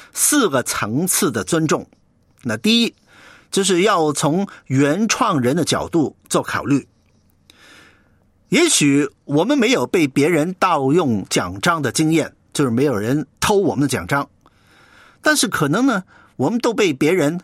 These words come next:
夺去属于自己的心爱东西的经验。这种被侵吞的感觉呢，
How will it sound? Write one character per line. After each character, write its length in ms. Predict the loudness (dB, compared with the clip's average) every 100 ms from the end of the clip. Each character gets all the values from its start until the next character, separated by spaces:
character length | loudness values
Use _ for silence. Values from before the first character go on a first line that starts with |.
| _
夺 220 | -2 0 0
去 260 | 0 -2 -2
属 420 | -2 0 2 2
于 240 | 2 2 0
自 300 | 0 0 0
己 180 | -2 -6
的 220 | -6 -2
心 320 | 0 2 2
爱 160 | 0 0
东 220 | 0 0
西 160 | 0
的 100 | 0
经 200 | 0 0
验。 220 | 0 -2 -6 _ _ _ _ _ _ _ _ -20 -20 -20 -10
这 220 | -2 0 2
种 180 | 0
被 280 | 0 2 2
侵 420 | 0 0 2 0
吞 340 | 0 0 2 2
的 200 | 0 -2
感 200 | -4 -6
觉 220 | -4 -2
呢， 240 | 0 -2